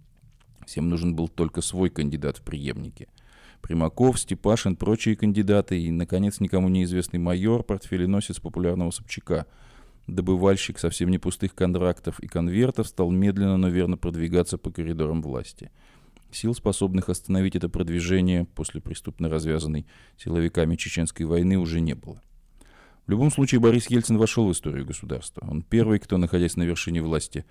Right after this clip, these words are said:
нашел в себе силы и мужество сказать людям: "Простите меня". Однако, несмотря на это, государство, государственный строй оказался обречен. Большее, что можно было сделать, это выбрать младшего по званию.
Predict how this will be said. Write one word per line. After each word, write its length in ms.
нашел 280
в 40
себе 220
силы 300
и 20
мужество 340
сказать 320
людям: 240
"Простите 420
меня". 320
Однако, 400
несмотря 420
на 160
это, 280
государство, 680
государственный 540
строй 320
оказался 400
обречен. 580
Большее, 480
что 160
можно 240
было 240
сделать, 460
это 160
выбрать 320
младшего 400
по 160
званию. 400